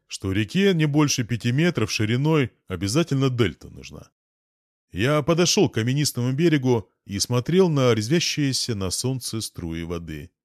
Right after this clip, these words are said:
Приятное журчание в наушниках напомнило об одной проблеме, но это отдельная история. "Вован!" окликнул меня, продолжавший смотреть в лес Егор.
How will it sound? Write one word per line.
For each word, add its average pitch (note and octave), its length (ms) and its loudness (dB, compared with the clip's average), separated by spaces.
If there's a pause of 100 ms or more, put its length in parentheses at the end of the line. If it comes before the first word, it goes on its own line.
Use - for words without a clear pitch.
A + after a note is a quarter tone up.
(460)
Приятное A2+ 560 0
журчание A#2+ 580 0
в - 20 -4
наушниках B2 680 -2
напомнило B2+ 680 -2
об D#2+ 260 -8
одной F2+ 260 -6
проблеме, G2 640 -4 (400)
но B2+ 240 2
это C3+ 200 2
отдельная D#2+ 560 -4
история. C#2 520 -12 (1000)
"Вован!" F#2+ 680 2 (240)
окликнул D3+ 560 0
меня, C3+ 420 2
продолжавший G#2 680 -2
смотреть G2 440 -4
в G2 60 -6
лес F2+ 240 -4
Егор. F2 340 -6